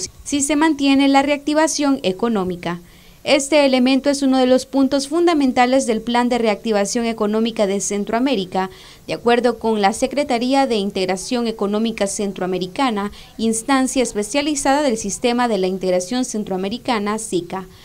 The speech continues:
Frente a los nuevos retos por la pandemia, los países miembros del sica impulsaron acciones conjuntas para paliar sus efectos,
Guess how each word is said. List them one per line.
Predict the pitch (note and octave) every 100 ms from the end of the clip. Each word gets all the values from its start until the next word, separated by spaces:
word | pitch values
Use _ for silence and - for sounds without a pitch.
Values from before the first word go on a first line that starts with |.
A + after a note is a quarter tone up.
| -
Frente | - D#4 D4+
a |
los | C#4+ C#4+
nuevos | C#4 C#4+ C#4+
retos | C4+ C4 C#4 C#4+
por | A#3+
la | F#3+ F#3+
pandemia, | G3 G3+ A3 A#3+ B3+
los | A3+ A3
países | G#3 G#3+ A#3 A#3
miembros | A#3+ A#3+ A#3 A3
del | G3+
sica | G3 B3 A#3+ C4+
impulsaron | C#4+ G3 G3 A#3+ A3 A#3
acciones | G#3+ A3 B3 B3 B3
conjuntas | G3+ G3+ B3 E4 C4+ G3 G3 - - -
para | D4 D#4 D4
paliar | C4+ C4+ C4+
sus | C4+ A3
efectos, | G#3 - F3+ F3 F#3+ F#3